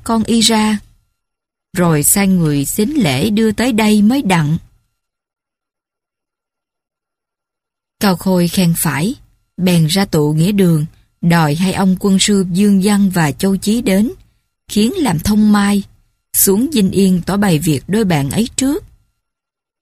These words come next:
Hai tướng vâng lệnh, lên ngựa thẳng xuống núi phi nhanh.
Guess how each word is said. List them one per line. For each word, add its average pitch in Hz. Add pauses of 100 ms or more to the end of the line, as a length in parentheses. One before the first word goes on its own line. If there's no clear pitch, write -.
(120)
Hai 180
tướng 190
vâng 185
lệnh, 147 (480)
lên 190
ngựa 160
thẳng 165
xuống 247
núi 233
phi 220
nhanh. 185